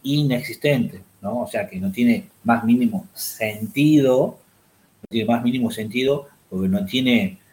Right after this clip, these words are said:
nada, no tiene, eh, no hay química entre los personajes, cero, absolutamente cero química, y, y es una historia de amor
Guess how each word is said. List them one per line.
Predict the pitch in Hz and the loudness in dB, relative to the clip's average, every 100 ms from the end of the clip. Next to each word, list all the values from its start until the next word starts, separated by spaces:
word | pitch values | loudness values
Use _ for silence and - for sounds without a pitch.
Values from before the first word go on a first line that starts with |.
| _ _ _ _ _ _ 127 | _ _ _ _ _ _ 0
nada, | 107 | 2
no | 101 | 0
tiene, | 113 120 113 101 92 90 85 78 - - | 0 2 2 0 -4 -6 -14 -20 -20 -14
eh, | 98 95 | -10 -8
no | 95 95 | -6 0
hay | 131 147 | 2 2
química | 143 143 113 98 | 2 2 2 0
entre | 92 | -4
los | 87 | -6
personajes, | 101 107 113 120 139 - | -8 -4 -4 -2 -2 -4
cero, | - - 113 110 107 120 - - | -12 -2 2 2 2 -2 -8 -16
absolutamente | - 117 117 117 - | -12 -10 -4 -4 -6
cero | 117 110 | -8 -6
química, | - 123 120 131 151 - _ _ _ _ _ _ _ | -4 -2 -2 -2 -6 -8 _ _ _ _ _ _ _
y, | 101 | -4
y | 95 92 90 87 - - _ - | 0 0 -2 -8 -14 -20 _ -8
es | 117 120 | -6 -4
una | 107 101 | -4 -2
historia | 135 123 | 2 4
de | 123 | 4
amor | 143 147 | 4 2